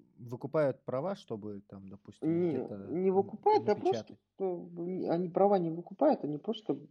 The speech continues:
Speaker 2: э, ну, покупают, э, материалы.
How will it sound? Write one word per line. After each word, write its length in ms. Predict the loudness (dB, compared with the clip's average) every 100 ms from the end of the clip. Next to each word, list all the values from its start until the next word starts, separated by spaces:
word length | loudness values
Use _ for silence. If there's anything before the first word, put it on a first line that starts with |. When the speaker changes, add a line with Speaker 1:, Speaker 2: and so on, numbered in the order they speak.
| _ _ _ _ _ _ _
Speaker 2:
э, 420 | -2 2 2 0 -4
ну, 220 | -4 -4
покупают, 720 | -4 -4 -2 4 6 6 2 -6
э, 40 | -8
материалы. 1120 | -6 -4 -4 -4 -6 -6 2 6 8 6 2